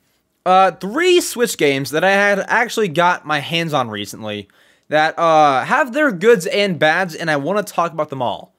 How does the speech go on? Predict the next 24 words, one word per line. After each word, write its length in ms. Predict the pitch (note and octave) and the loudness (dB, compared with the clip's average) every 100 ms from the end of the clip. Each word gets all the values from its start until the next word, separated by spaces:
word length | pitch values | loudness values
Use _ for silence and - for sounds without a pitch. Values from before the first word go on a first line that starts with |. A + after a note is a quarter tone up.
| _ | _
There's 240 | F#2+ G2+ - | -16 -14 -10
three 320 | C#3+ E3+ F3 | -6 -4 -2
here, 400 | E3 F3 G3 G3+ _ _ _ _ _ - | -2 -2 -4 -6 _ _ _ _ _ -2
and 360 | C#3+ C#3+ C3+ - - | 0 2 0 -6 -10
I 60 | |
wanna 300 | A2+ C3+ F3+ | -8 -4 -4
discuss 680 | D3 B2+ A#2+ - - E3 - | -4 -8 -8 -4 0 0 -2
them 380 | - G2 E2+ E2+ _ | -6 -6 -10 -20 _
in 120 | A2+ | -10
a 60 | G#2 | -8
few. 360 | B2 G#2 D2+ _ _ _ _ _ | -8 -10 -12 _ _ _ _ _
Also, 560 | B3 D4+ - D3+ D#2 - _ _ _ _ _ _ - | 2 2 2 -4 -4 -16 _ _ _ _ _ _ -16
so 420 | - G3+ F3+ C3+ | -2 2 4 2
today, 480 | - F#3 C4 F4+ D#4 | -6 0 2 2 0
as 220 | A#3+ B3 | 0 0
of 140 | A3+ F#3 | 0 -2
recording 500 | F#3 - F3+ G#3 G#3+ | -2 -2 -2 0 -2
this, 180 | G3 - | -6 -8
this, 260 | D#3 D#3 - | -10 -10 -10
this 260 | C3+ C3+ | -14 -16
podcast, 640 | - C#3 G#2 F#2+ E2 - _ | -4 -2 -2 -6 -12 -14 _
it 140 | F3 | -2
is 200 | F#3+ F3+ | 0 -2
Tuesday, 840 | - - A#3 D4+ B3+ G#3+ B3+ B3+ | -8 -8 0 0 2 2 2 0